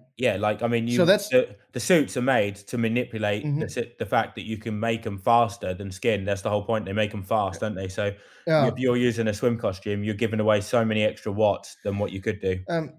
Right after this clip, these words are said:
Speaker 2: the second question we have, so if you're, like, a, a female pro listening to this right now and you've got the answers, send it in the D M because we're actually curious. The second question is,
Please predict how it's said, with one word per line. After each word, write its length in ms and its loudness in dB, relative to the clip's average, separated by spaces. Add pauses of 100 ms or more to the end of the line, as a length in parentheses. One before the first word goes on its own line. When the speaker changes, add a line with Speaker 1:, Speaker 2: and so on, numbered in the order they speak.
(140)
Speaker 2:
the 120 0
second 520 2
question 600 0
we 120 -2
have, 300 2
so 160 0
if 220 0
you're, 260 4
like, 180 2
a, 200 -2
a 80 -4
female 360 0
pro 380 2
listening 440 -2
to 80 -6
this 220 -2
right 160 2
now 200 2
and 140 -2
you've 160 -2
got 180 0
the 80 0
answers, 420 -2
send 200 -2
it 40 0
in 80 0
the 100 0
D 120 0
M 120 0
because 280 -2
we're 180 0
actually 300 -2
curious. 320 -4 (460)
The 80 2
second 340 2
question 340 0
is, 240 -2